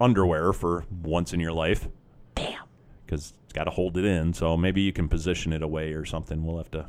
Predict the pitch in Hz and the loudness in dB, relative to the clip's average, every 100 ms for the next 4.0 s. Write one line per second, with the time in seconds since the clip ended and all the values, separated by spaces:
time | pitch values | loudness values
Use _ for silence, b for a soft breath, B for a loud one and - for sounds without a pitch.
0 | - 80 78 78 78 78 78 78 78 80 | -6 -4 -4 -2 -4 -4 -4 -6 -4 -6
1 | - - - - - _ 185 180 156 156 | -6 -18 -20 -20 -20 _ -2 4 4 2
2 | - 82 - - 78 76 73 73 - - | -8 -10 -8 -6 -4 -4 -6 -10 -14 -20
3 | - - - - - - 85 - 78 76 | -20 -14 -14 -14 -16 -6 -6 -4 -8 -8